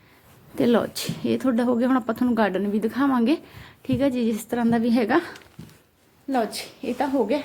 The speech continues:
ਤੇ ਘਬਰਾਇਆ ਨਾ ਕਰੋ, ਜਿਹੜੀ ਚੀਜ਼ ਬਣੀ ਆ ਉਹ ਕਲੀਨ ਹੁੰਦੀ ਹੈਗੀ, ਇਹ ਨਹੀਂ ਹੈਗਾ ਵੀ ਉਹ ਚੀਜ਼ ਨਹੀਂ ਕਲੀਨ ਹੁੰਦੀ, ਸਭ ਚੀਜ਼ ਕਲੀਨ ਹੁੰਦੀ ਹੈ, ਠੀਕ ਆ ਜੀ।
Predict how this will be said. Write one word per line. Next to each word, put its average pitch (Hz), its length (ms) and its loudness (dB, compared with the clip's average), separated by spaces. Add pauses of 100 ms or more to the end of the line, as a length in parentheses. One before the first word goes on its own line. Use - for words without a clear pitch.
ਤੇ 269 200 -2
ਘਬਰਾਇਆ 277 340 2
ਨਾ 254 120 0
ਕਰੋ, 262 220 -2 (340)
ਜਿਹੜੀ 254 180 0
ਚੀਜ਼ 269 280 0
ਬਣੀ 247 240 2
ਆ 254 60 0
ਉਹ 254 60 -2
ਕਲੀਨ 247 240 -2
ਹੁੰਦੀ 220 420 -2
ਹੈਗੀ, 240 200 -2
ਇਹ 262 100 0
ਨਹੀਂ 285 80 2
ਹੈਗਾ 220 180 0
ਵੀ 247 100 -2
ਉਹ 254 60 -2
ਚੀਜ਼ 247 220 -2
ਨਹੀਂ 233 260 0
ਕਲੀਨ 247 240 -2
ਹੁੰਦੀ, 240 240 0
ਸਭ 240 340 -6
ਚੀਜ਼ 254 220 -8
ਕਲੀਨ 233 260 -4
ਹੁੰਦੀ 220 320 -4
ਹੈ, 226 80 -4
ਠੀਕ 254 200 -2
ਆ 285 60 2
ਜੀ। 269 160 -4